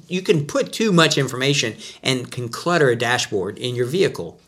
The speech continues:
Same thing here. So less is more. Get the information that is critical for you, either to tell the stories of what is happening on your website,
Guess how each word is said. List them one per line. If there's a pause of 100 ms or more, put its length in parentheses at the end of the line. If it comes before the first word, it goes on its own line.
(100)
Same
thing
here. (540)
So (560)
less (100)
is (100)
more. (600)
Get
the
information
that
is
critical
for
you, (380)
either
to
tell
the
stories
of
what
is
happening
on
your
website,